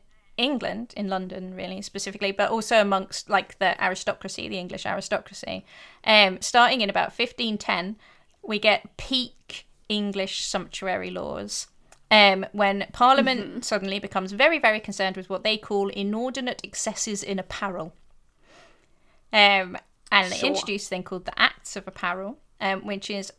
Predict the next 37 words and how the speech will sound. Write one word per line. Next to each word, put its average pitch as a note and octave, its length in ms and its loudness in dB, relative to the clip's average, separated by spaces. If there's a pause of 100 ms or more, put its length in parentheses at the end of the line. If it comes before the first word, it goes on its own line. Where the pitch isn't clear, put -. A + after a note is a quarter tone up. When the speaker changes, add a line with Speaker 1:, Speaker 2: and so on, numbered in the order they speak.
(540)
Speaker 1:
completely B3 680 -4
focused F#3 640 -6
on F3+ 340 -4
what F#3 240 -6
men G3 420 0
are F#3+ 120 -2
wearing E3+ 580 -8
until A3 320 -2
Elizabeth. F#3+ 540 -2
Elizabeth F#3 480 -8
introduces F3+ 600 -12
a F3+ 40 -14
couple F3+ 360 -8
on F3+ 140 -8
women, F3+ 360 -10
but - 420 0 (460)
they G3 120 6
are G3 120 4
very, A3+ 360 6
very B3 480 -2 (520)
centralised. A#3+ 760 0
They A3 60 2
come G3+ 200 -2
directly G3+ 480 0
from B3 140 -8
Parliament. F#3 460 -2
They're G3 100 -2
mostly A3+ 480 0
about G3 320 2
what G3 320 -4
parliamentarians G3 1120 -4
and F#3 560 -8
the F#3 140 -6
royal F#3 340 -6
court F3+ 460 -8
are E3+ 60 -10
wearing. F3 640 -6